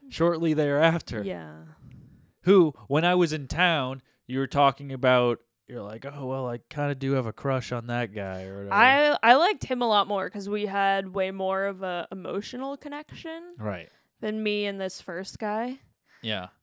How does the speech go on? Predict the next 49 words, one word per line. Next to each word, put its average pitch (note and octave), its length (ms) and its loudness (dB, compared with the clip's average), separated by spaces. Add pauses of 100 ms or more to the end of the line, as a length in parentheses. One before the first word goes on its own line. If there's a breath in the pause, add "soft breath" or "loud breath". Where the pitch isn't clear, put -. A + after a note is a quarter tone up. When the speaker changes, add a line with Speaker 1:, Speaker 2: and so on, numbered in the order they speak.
(340)
Speaker 2:
Um, F#3+ 500 -8
and G3 160 -8
I F#3+ 80 -6
did G3+ 140 -4
not G3 200 -4
get F#3+ 240 -10
fuckboy F3 420 -8
vibes E3 440 -12
from D#3 200 -18
this D#3 180 -20
guy. - 240 -20 (140)
<laughs> - 160 -20
Speaker 1:
No. G2 480 -4 (300)
Yeah. E2+ 340 -6
And C3 120 -8
that's, D#3 340 0 (540)
that's D#3 300 2
the C#3+ 140 -6
last C3 340 0
guy B2 200 2
before A#2 300 -6
you A2+ 60 -8
came A2 220 -10
back. G#2 260 -4
So, G2 260 -6 (120)
I A#2 40 -10
mean, A2 180 -8
we'll, C3 340 0 (180 soft breath)
we'll A#2+ 100 -8
continue C3+ 440 -6
that A#2 180 0
story G#2 340 -6
'cause G2+ 100 -8
that B2+ 140 2
one's C3+ 140 -4
actually B2 360 0
a G#2+ 60 -2
lot G#2+ 180 0
more G#2+ 140 -6
sensual, F#2+ 520 -6
right? G#2+ 300 -2
<laughs> - 440 -14
Speaker 2:
Yes. - 480 -6 (120)
Um, A3 400 2
and G#3+ 200 -6
then, A3 420 -2 (180)
you A3 100 -12
know, G3+ 140 -4
we G3+ 220 -8